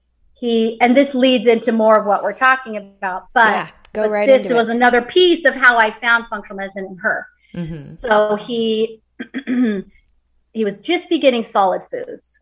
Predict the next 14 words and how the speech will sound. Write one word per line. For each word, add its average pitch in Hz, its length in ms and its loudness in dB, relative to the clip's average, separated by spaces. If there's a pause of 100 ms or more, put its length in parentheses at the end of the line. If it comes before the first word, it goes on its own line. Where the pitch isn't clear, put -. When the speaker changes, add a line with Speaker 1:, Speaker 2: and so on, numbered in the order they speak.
(100)
Speaker 1:
or 262 140 -2
he 285 100 -2
was 277 240 0
eating 233 400 -4
them, 202 320 -2
but, 202 260 -4 (400)
you 214 140 -10
know, 175 440 -12
in 208 160 -6
mushed 196 300 -10
baby 185 320 -12
form. 127 480 -14
Speaker 3:
Mm-hmm. 170 180 -10
Speaker 2:
Yeah. 185 160 -14